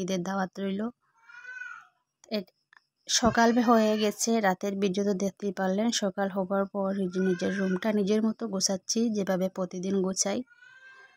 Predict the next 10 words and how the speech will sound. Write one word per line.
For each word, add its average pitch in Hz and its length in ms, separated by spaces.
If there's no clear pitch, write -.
তো 220 100
সবাইকে 240 500
ঈদ 226 160
মোবারক, 208 440
সবাই 190 300
কেমন 190 220
আছেন 196 260
আবারও 196 340
জিজ্ঞেস 185 300
করলাম। 196 340